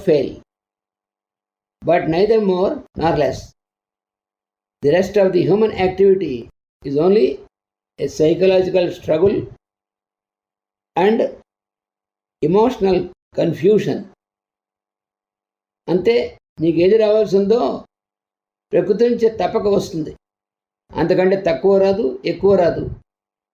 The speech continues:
మరి ఇంకా ఏదో కావాలనుకోవడం, ఆరాటం, పోరాటం, ఇదంతా వ్యర్థం,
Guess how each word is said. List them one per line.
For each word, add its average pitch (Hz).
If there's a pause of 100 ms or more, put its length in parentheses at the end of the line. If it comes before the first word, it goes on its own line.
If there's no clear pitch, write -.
(420)
మరి 165
ఇంకా 208 (140)
ఏదో 220 (120)
కావాలనుకోవడం, 208 (640)
ఆరాటం, 196 (240)
పోరాటం, 190
ఇదంతా 175 (100)
వ్యర్థం, 156